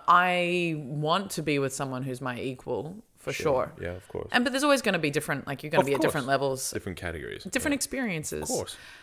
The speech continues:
Speaker 1: So, yeah, but this guy, but after I fucked this, um, forty-nine-year-old,
Speaker 2: Mm.
Speaker 1: I told some people that knew this forty-nine-year-old,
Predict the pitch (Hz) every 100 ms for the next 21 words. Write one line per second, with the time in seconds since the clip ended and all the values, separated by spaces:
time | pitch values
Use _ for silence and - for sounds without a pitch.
0 | - - - 190 175 170 165 160 - _
1 | _ _ 202 208 208 208 254 240 214 175
2 | 180 - 196 240 202 - 185 175 165 -
3 | 151 147 143 170 151 139 160 151 123 110
4 | - - 104 98 92 156 - 165 156 151
5 | 143 - - - 151 147 151 139 120 127
6 | - 131 147 143 143 139 - - - 131
7 | 127 127 123 113 107 -